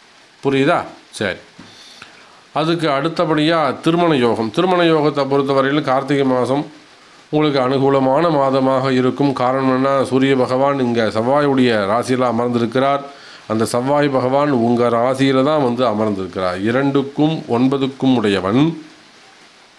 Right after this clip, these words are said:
இரண்டுக்கும் ஒன்பதுக்கும் உடைய மங்களகாரகன்.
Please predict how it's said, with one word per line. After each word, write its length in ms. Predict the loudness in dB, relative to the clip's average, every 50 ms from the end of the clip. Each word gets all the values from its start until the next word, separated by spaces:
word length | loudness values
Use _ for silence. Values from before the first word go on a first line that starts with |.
| -20 -20 -20 -20 -20 -20 -20 -20 -20 -20 -20 -20 -20 -20 -20 -20 -20 -20 -20 _ _ -20 -4
இரண்டுக்கும் 600 | -2 0 0 2 2 2 0 -2 -2 0 0 2 2
ஒன்பதுக்கும் 520 | 2 2 2 2 0 0 0 0 0 0 2
உடைய 220 | 2 2 2 2
மங்களகாரகன். 960 | 2 0 0 0 0 0 0 0 0 0 0 0 0 0 0 0 0 0 0